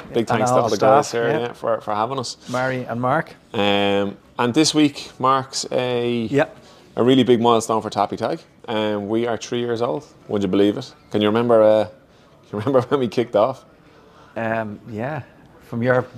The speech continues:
Speaker 2: bedroom.
Speaker 1: Yeah, yeah.
Speaker 2: It always has to be a bedroom or a garage
Speaker 1: <laughs> I
Speaker 2: or something like
Speaker 1: know.
Speaker 2: that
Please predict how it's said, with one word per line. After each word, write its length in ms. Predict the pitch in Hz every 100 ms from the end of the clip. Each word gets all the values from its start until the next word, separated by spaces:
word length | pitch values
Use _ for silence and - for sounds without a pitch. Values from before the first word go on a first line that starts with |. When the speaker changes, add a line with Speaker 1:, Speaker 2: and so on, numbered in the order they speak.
| 127 -
Speaker 2:
bedroom. 420 | - 123 123 131 120 -
Speaker 1:
Yeah, 200 | 101 120 - - -
yeah. 200 | 98 110
Speaker 2:
It 80 | 113
always 240 | 165 151 135
has 100 | 120
to 100 | 117
be 100 | 110
a 40 |
bedroom 340 | 117 113 117
or 120 | 110 101
a 40 |
garage 360 | 101 110 113 107
Speaker 1:
<laughs> 40 |
I 20 |
Speaker 2:
or 40 | 107
something 260 | 127 -
like 120 | 147
Speaker 1:
know. 160 | 110 123
Speaker 2:
that 440 | - - 127 156